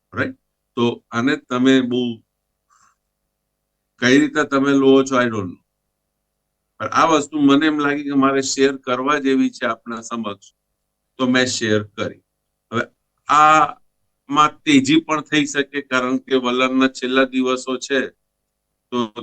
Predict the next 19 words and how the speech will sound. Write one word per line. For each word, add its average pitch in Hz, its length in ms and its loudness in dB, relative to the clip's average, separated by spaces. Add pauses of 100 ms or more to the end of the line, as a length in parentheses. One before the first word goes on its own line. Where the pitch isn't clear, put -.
ત્યાં 117 500 -6
maybe 120 220 -4
શોર્ટ 120 320 -4
કવરિંગ 123 500 -6
આવી 120 220 -8
જાય, 117 260 -8
એક 113 200 -14
વખત 117 360 -14
એક 117 140 -10
સારી 117 240 -6
તેજી 117 440 -6
આવી 117 260 -4
જાય, 117 140 -6
પછી 107 360 -12
કંઈક 117 340 -12
થાય, 120 160 -2
or 110 200 -6 (140)
quite 113 300 -8
possible 113 500 -6